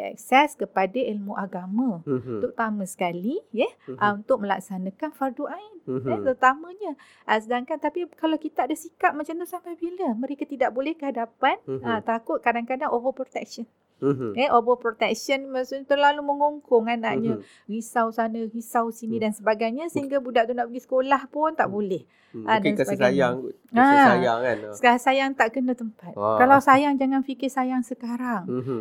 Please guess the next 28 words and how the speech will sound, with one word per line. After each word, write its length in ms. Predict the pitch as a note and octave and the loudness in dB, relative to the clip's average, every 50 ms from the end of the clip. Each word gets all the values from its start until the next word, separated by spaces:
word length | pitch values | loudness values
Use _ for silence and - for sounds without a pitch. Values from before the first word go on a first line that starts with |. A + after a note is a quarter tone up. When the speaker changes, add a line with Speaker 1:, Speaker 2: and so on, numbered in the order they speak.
| G#2 - | -4 -2
Speaker 1:
Kena 160 | C4 B3+ C4 | -2 -2 0
fikir 300 | B3+ - B3+ B3 - C4+ | -2 -4 -8 -6 -4 -6
sayang 420 | B3+ - C4+ B3 B3 C4 C4 B3+ A#3+ | -2 0 0 0 0 -2 -2 -2 -2
esok 300 | A#3 A#3 - - - - | -2 -4 -4 -2 -2 -2
akan 220 | A3+ - C4 B3+ A#3+ | -2 -2 -4 -2 -2
datang 300 | B3 B3+ B3 - C4 B3+ | -2 -4 -6 -6 -8 -6
bila 160 | B3 C4 A#3+ | -8 -10 -12
kita 240 | B3 - B3+ - C4 | -14 -18 -8 -8 -6
tak 240 | A#3+ - A3 A3 A3 | -2 0 0 0 -2
ada 120 | G#3+ C4 B3+ | -4 -6 -8
tu 100 | - C4 | -10 -10
macam 280 | B3+ C4 B3 - B3+ A#3+ | -10 -10 -10 -10 -10 -10
mana 320 | A#3 A3+ A#3 B3 C4 B3+ | -8 -6 -6 -6 -6 -4
keadaan 400 | - A#3+ A3 - - A3+ - A3+ | 0 0 0 2 0 0 -2 -2
Speaker 2:
Mhm. 20 | A#3+ | -4
Speaker 1:
dia 80 | C4+ | -4
kalau 240 | - - A#3+ A#3 A#3 | -4 -4 -4 -2 -2
misal 300 | A3+ A3 G#3+ - G#3 G3 | -4 -4 -4 -4 -6 -6
kata 320 | G3 G3+ G3 - - C4+ - | -6 -8 -8 -6 -6 -8 -8
kita 160 | A#3+ - C4+ C4+ | -8 -10 -8 -2
tak 160 | - C4+ A#3+ A#3 | -2 -2 0 0
bahagi 400 | C4 C4 C#4 C4 - C#4 C4+ A#3+ | -2 -4 -6 -12 -14 -16 -14 -10
dia 160 | - A#3+ A3 | -10 -10 -10
dengan 160 | G#3+ G#3 G#3 | -10 -10 -10
ilmu-ilmu 460 | - - G3+ G3 - - G3 F#3+ F#3+ F#3+ | -10 -10 -10 -10 -8 -8 -8 -8 -10 -10
tersebut. 560 | G3 F#3 - - - E3 _ - E3+ - - _ | -10 -12 -10 -12 -16 -16 _ -14 -14 -14 -14 _
Speaker 2:
Mhm. 160 | - B2 A#2+ A#2+ | -8 -8 -6 -2
Speaker 1:
Ya, 160 | F#3+ G#3+ C#4 | 0 0 2